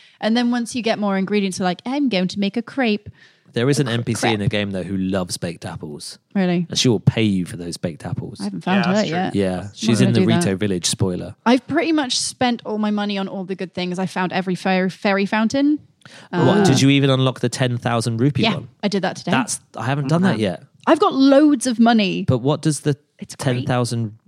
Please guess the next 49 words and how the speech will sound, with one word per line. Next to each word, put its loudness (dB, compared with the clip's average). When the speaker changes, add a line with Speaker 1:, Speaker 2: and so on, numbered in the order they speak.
Speaker 2:
rupee -2
fairy -2
fountain -6
do -2
for -8
you? -12
Speaker 1:
They 4
all 6
upgrade 0
your 0
armor. 0
She, -4
Speaker 2:
Oh, 6
yeah, 6
I 4
know 4
that, -2
Speaker 1:
she 2
Speaker 2:
but 2
so, 4
Speaker 1:
upgrades 4
Speaker 2:
so 0
she, 4
Speaker 1:
it -2
Speaker 2:
oh, 0
she 0
just -2
makes 0
it -8
Speaker 1:
most. -2
Speaker 2:
even -2
better. -6
Speaker 1:
Yeah, -6
so -6
you've 0
got 2
to 0
get -2
some -2
real 2
rare -2
ingredients -6
to, -4
to -4
make 0
her 0
happy. -2
Um, -2
but 0